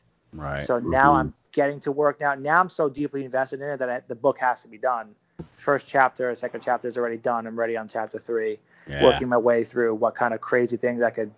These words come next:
Speaker 2: come up with now. So, but anyway, yeah, that's about it. Life is very different now.
Speaker 1: Yes, it
Speaker 2: Coronavirus
Speaker 1: is.
Speaker 2: has changed everything.
Speaker 3: Mm-hmm.
Speaker 2: Um, I'm getting a lot more reading done than I've ever gotten in my life done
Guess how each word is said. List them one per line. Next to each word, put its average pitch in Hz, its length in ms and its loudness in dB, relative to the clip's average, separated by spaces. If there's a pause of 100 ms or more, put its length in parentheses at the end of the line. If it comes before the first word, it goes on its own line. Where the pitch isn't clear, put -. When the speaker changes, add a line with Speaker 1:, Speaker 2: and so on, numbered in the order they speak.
Speaker 2:
come 131 180 -4
up 131 140 0
with - 160 -8
now. 113 320 -2 (420)
So, 110 460 0 (600)
but 151 120 8
anyway, 165 320 6
yeah, 151 200 6
that's 135 220 -2
about 143 240 2
it. 143 220 4 (240)
Life 139 340 2
is 135 100 -8
very 135 200 0
different 143 340 -8
now. 127 320 -6 (540)
Speaker 1:
Yes, 87 180 -6
it - 20 2
Speaker 2:
Coronavirus 131 400 6
Speaker 1:
is. 123 100 -4
Speaker 2:
has 123 140 -10
changed 135 360 -8
everything. 87 580 0
Speaker 3:
Mm-hmm. - 320 -14
Speaker 2:
Um, 117 480 -2
I'm 135 120 -2
getting 139 200 4
a 120 60 0
lot 127 260 2
more 147 160 6
reading 139 320 -2
done 120 200 0
than 117 100 -6
I've 107 100 -10
ever 120 280 -4
gotten 117 280 -2
in 110 80 -10
my 110 80 -8
life 104 420 -8 (160)
done 107 360 -4